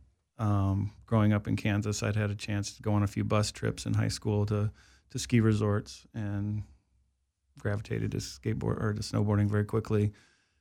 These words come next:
And so there was the, the allure of Colorado just being one state away, um, and, like, one day's drive away. That was kind of instrumental in my mom's,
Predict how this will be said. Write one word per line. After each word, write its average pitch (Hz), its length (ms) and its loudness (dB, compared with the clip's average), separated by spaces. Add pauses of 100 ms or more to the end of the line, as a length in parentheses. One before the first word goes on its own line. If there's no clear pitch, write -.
(200)
And 104 180 0
so 101 360 -2
there 98 180 -6
was 101 260 -6
the, 64 340 -6 (960)
the 110 100 2
allure 101 440 4
of 104 120 -2
Colorado 98 580 2
just 101 200 -2
being 104 240 0
one 98 160 0
state 98 280 -4
away, 98 420 0 (480)
um, 101 580 -4 (760)
and, 104 280 0
like, 95 220 -4
one 104 340 2
day's 98 300 0
drive 95 460 -4
away. 98 260 0
That 92 240 -2
was 98 160 -10
kind 98 300 -8
of 92 80 -4
instrumental 95 640 -2
in 101 180 -4
my 95 140 -2
mom's, 95 640 -4